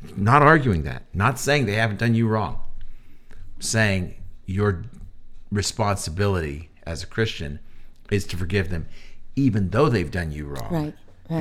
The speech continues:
Speaker 1: Because that's the forgiveness I'm claiming, even though I have done wrong. So,
Speaker 2: Mm-hmm.
Speaker 1: yeah. So, um, <clears throat> going back to old Jerry, uh,
Speaker 2: <laughs>
Speaker 1: Jerry twenty-nine here, um,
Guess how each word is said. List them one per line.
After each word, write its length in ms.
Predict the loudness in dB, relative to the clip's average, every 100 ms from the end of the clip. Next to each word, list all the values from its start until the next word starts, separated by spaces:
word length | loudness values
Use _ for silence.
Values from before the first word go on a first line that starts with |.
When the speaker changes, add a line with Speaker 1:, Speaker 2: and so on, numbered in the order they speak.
| -2
Speaker 1:
Because 200 | -4 -2
that's 320 | 0 0 0
the 120 | -8
forgiveness 520 | -6 -4 -4 -4 -2
I'm 240 | 4 4 4
claiming, 400 | 0 -2 -4 -2
even 260 | -2 -2 -2
though 160 | -6 0
I 220 | 0 0
have 320 | -2 -8 -12 -20 -20 -20 -20 -16 -8
done 300 | -4 -4 -4
wrong. 360 | -6 -8 -12 -16 -20 -20 -20 -18
So, 340 | -14 -12 -8 -6
Speaker 2:
Mm-hmm. 260 | -4 -2
Speaker 1:
yeah. 240 | -2 -2 -6 -14 -16 -14 -12 -8 2
So, 360 | 8 10 10 10
um, 420 | 10 10 4 -2 -8 -8 -8 -6 -6
<clears throat> 560 | -8 -12 -4 0 4
going 160 | 8 10
back 180 | 10 8
to 80 | 4
old 180 | 6 8
Jerry, 400 | 8 8 4 0 -10 -6
uh, 960 | 0 4 4 4 4 4 4 4 4 2
Speaker 2:
<laughs> 240 | 2 0
Speaker 1:
Jerry 280 | 4 4 6
twenty-nine 520 | 8 10 10 8 4
here, 260 | 4 2 0 -8 -12 -6
um, 580 | 0 4 8 8 6 2